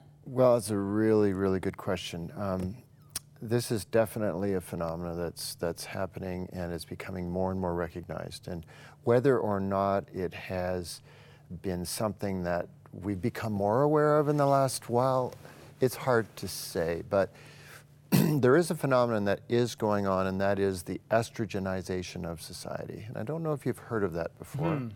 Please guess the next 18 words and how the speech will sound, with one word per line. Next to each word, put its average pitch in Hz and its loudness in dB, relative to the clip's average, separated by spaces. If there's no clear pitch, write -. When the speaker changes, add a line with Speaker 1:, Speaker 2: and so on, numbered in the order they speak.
Speaker 1:
But 113 -2
basically, 131 4
uh, 104 0
because 127 -2
of 110 4
and 87 -4
due 120 2
to 101 -2
the 92 -4
huge 165 2
amount 104 2
of 95 -2
xenoestrogens, 90 -2
those 110 0
are 101 0
chemical 110 -2
synthetic 101 -4
estrogenic 98 -2